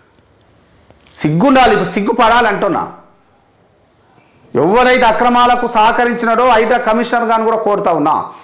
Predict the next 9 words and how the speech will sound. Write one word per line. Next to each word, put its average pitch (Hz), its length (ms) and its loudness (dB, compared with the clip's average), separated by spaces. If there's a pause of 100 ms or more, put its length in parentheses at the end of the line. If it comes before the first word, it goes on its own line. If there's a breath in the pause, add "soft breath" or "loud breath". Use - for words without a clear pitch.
(160 loud breath)
అధికారుల 233 440 2
లిస్టు 247 300 -2
తెప్పించండి 254 580 -2
ఫస్ట్. - 160 -6 (300 loud breath)
అధికారులే 262 460 2
దొంగ 240 360 2
నా 294 140 4
కొడుకులు 220 320 0
అవుతున్నారు 180 300 -2